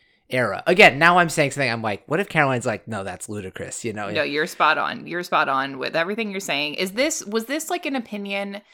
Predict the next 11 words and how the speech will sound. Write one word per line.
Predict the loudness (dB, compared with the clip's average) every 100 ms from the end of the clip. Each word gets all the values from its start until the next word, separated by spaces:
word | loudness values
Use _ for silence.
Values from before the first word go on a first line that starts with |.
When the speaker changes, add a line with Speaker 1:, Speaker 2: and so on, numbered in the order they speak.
| _ _
Speaker 2:
Did | -12 -6
you | 0
have | 2
any | 2 -2 -4
of | -4
this | -8 -6
sort | -8
of | -8 -8
ingrained | -8 -8 -10 -8 -8 -10 -10
sexist, | -6 -6 -6 -6 -8 -4
like, | -4 -4